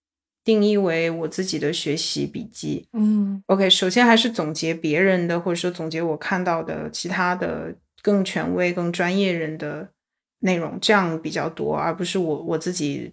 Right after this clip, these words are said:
Speaker 1: 上知天文下知地理，
Speaker 2: 原创。
Speaker 1: 就还是以，呃，然后这些就是我如果读完之后觉得我有学到新的东西，我甚至将来还会愿意再看，
Speaker 2: 嗯。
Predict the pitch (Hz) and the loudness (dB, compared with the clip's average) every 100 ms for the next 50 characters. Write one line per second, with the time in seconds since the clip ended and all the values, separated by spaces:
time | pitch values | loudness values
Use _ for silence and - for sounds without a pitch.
0 | _ - - 180 175 214 202 220 214 196 | _ -2 0 2 6 8 8 8 6 6
1 | 175 196 175 339 202 185 175 180 - - | 6 4 4 6 4 4 0 -4 -10 2
2 | 202 196 170 180 214 185 170 151 156 - | 4 6 4 4 2 2 2 0 -2 -4
3 | _ _ _ _ _ 185 180 175 160 208 | _ _ _ _ _ 0 2 2 4 4
4 | 240 302 285 240 240 233 226 196 - 185 | 4 4 6 6 6 4 2 2 -2 -2
5 | 175 165 180 196 180 175 175 175 165 175 | 0 2 2 2 2 2 0 2 2 0
6 | 185 180 175 - - - - - 202 _ | 0 -2 -2 -2 -2 -2 -2 -4 -8 _
7 | _ _ _ _ 170 175 170 160 - 156 | _ _ _ _ 0 2 2 0 -2 -2
8 | 165 190 170 170 - 175 170 165 160 175 | 2 4 4 2 0 0 0 -2 -2 -2
9 | - 170 165 175 170 _ - 175 170 202 | -2 -2 -4 -6 -8 _ -6 -2 0 0
10 | 190 180 175 180 175 175 180 175 180 170 | 0 -2 -2 0 2 0 0 -2 0 4
11 | 185 185 196 208 202 196 | 6 8 8 10 8 6